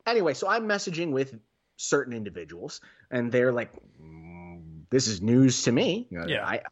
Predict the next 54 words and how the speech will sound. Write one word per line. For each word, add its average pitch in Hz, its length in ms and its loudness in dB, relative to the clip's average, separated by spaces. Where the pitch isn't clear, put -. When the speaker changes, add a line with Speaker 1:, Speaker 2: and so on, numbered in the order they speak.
Speaker 1:
I, 160 140 4
I - 160 0
have 208 120 4
no 82 200 -4
idea." 78 400 -4
And, 127 460 2
uh, 123 540 4
they 139 320 6
tell 139 340 -2
me 143 140 4
that 135 100 4
it's 139 160 0
all 160 300 2
bullshit, 120 760 0
and 107 160 -4
that 127 220 -2
perhaps 160 560 0
that 135 100 -8
this 131 220 -2
is 131 100 -6
somebody 139 540 2
that 127 140 0
is 120 80 -2
pissed 160 340 -2
off 147 220 2
at 110 160 -4
them, 131 420 0
or 147 400 6
as 127 140 -4
a 123 40 -6
joke, 127 460 0
gave 135 180 2
this 127 160 -4
information 120 680 -4
to 107 500 -2
Ironhead 107 460 0
Speaker 2:
Right. 107 220 -14
Speaker 1:
just 139 200 -2
to, 120 120 2
just 143 240 -2
to, 117 180 -2
just - 200 -4
to 120 60 -2
fuck - 360 0
with 127 100 0
the 113 80 -4
show, 135 300 2
I 95 80 -4
think 104 200 -10
was 92 140 -10
what 101 200 -10
the - 40 -14
quote - 380 -4
was 87 340 -8